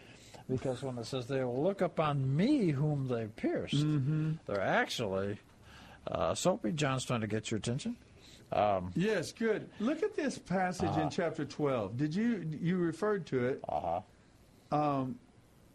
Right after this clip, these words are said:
Speaker 2: "Then I will pour out a spirit of grace and prayer on the
Speaker 1: Yeah.
Speaker 2: family of David and on the
Speaker 1: Uh-huh.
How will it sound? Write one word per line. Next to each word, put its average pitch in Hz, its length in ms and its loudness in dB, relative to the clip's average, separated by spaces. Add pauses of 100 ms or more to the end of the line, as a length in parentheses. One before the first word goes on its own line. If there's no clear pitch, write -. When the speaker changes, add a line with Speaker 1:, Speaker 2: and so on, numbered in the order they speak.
(500)
Speaker 2:
"Then 190 220 2
I 240 100 0
will 208 160 2
pour 208 340 2
out 190 240 0
a 151 100 0
spirit 190 440 2
of 139 160 -2
grace 160 400 0
and 143 180 0
prayer 151 440 0
on 135 160 0
the 135 80 2
Speaker 1:
Yeah. 123 40 -6
Speaker 2:
family 151 400 0
of 135 140 0
David 139 400 2
and 127 140 2
on 127 120 2
the - 60 4
Speaker 1:
Uh-huh. - 20 0